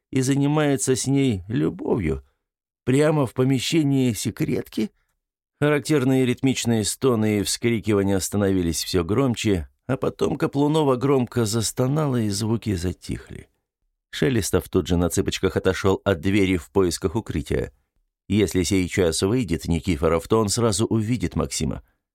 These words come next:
Шелестову ничего не оставалось, как в полумраке пустого помещения забраться под стол во втором ряду.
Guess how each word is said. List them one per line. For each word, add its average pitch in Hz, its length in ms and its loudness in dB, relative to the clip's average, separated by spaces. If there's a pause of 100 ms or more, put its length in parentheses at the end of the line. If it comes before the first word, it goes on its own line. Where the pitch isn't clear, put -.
(160)
Шелестову 131 480 0
ничего 120 340 2
не 113 120 2
оставалось, 117 580 2
как 101 200 -2
в - 60 -20
полумраке 107 580 0
пустого 101 440 2
помещения 101 640 0
забраться 104 500 0
под - 220 -2
стол 92 320 0
во 87 80 0
втором 87 400 -2
ряду. 78 360 -6